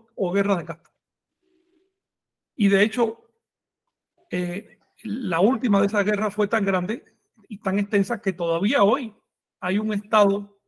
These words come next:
de irresolución de esa guerra de casta, fuera que comenzó en mil ochocientos cuarenta y siete.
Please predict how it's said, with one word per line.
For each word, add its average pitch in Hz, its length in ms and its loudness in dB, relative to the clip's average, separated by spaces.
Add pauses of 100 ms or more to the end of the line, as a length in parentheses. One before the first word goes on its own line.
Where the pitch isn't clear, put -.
(500)
de 190 360 -4
irresolución 202 1000 0 (200)
de 180 180 -6
esa 185 180 -6
guerra 175 240 -2
de 190 100 -2
casta, 247 280 -6
fuera 202 240 2
que 180 60 -6
comenzó 185 320 -6
en 196 100 4
mil 202 240 0 (400)
ochocientos 202 580 -2
cuarenta 185 320 0
y 180 40 -6
siete. 160 280 -8